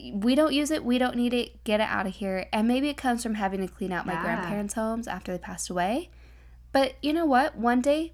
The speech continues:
Speaker 1: my grandkids are not gonna care what this little piece of memorabilia is. They're gonna have no
Speaker 2: Yeah.
Speaker 1: idea what it is. Jake, on the other hand, will keep every single school I D,
Speaker 2: <laughs>
Speaker 1: race bib,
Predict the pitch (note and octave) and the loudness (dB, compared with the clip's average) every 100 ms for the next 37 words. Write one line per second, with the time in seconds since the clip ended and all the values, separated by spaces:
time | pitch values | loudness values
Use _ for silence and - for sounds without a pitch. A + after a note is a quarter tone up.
0 | B3 A#3+ D4 C4+ C4+ C4+ F#4+ G#4+ - - | -4 -4 -2 -2 -2 -4 -6 -6 -10 -12
1 | - - - - D#4 D#4 D4 C#4 B3+ A#3 | -20 -20 -20 -6 -2 0 0 0 -2 -2
2 | G#3 F3 F3+ F#3+ A3 F3+ F#3+ - G3 F#3 | -2 0 -2 -4 -6 -4 -4 -2 -2 0
3 | F#3 - F#3+ F3+ E3+ E3+ E3+ D#3 D3+ - | -2 -4 -4 -2 -2 -4 -4 -6 -4 -4
4 | C#3+ - G3 - - - - - - - | -6 -6 -10 -12 -18 -20 -20 -20 -20 -20
5 | - - A#3+ A#3 G#3 G3 F#3+ F#3 E3+ E3 | -12 0 2 2 2 2 2 2 0 0
6 | D#3 D3 F3 - - - - - - - | -2 -6 -8 -10 -12 -20 -20 -20 -20 -8
7 | - E4+ - B3 G#3 F3+ E3+ D3+ D#3+ D#3+ | 2 2 4 4 4 2 0 0 -6 -4
8 | C#3 F#3 C4+ D4 - - - A3+ A#3 C#4 | -2 2 2 2 -6 -20 -6 0 4 4
9 | E4+ - G#3 G3 - - G3+ A3+ D4 E4+ | 2 0 -2 -2 -8 -4 -2 0 0 2
10 | - G#3+ F#3+ F3+ F3 - - - - G#3+ | 2 2 2 0 -2 -8 -10 -10 -6 -2
11 | A3 C4+ D#4 C#4 C4+ B3+ B3 B3 B3 B3 | 0 2 2 2 2 2 2 2 0 -4
12 | - - D#4+ C#4+ C#4+ F#3 F3+ G#3 C4+ D4+ | -8 -8 -6 -4 -2 -2 -2 0 2 2
13 | - - C4 B3+ B3+ B3 B3 A#3+ | 0 0 2 4 4 2 2 2